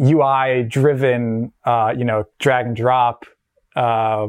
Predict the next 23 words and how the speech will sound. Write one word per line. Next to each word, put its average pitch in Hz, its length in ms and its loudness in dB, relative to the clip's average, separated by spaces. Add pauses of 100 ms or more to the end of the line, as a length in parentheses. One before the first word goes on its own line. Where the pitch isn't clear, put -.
(220)
you 160 140 0
know, 113 400 0
worrying 151 340 0
about 120 220 -2
stats 127 440 -4
kind 120 200 -4
of 113 60 -4
stuff 127 240 -2
that 117 120 -2
John 131 220 -2
was 110 80 -12
talking 120 240 -4
about, 113 240 -4
because 135 500 -2 (1000)
with 156 240 2 (120)
three 151 160 2
point 147 180 -4
one 127 160 -2
five 131 300 0
that 117 120 -2
just 123 200 -4
came 113 200 -4
out, 113 280 -2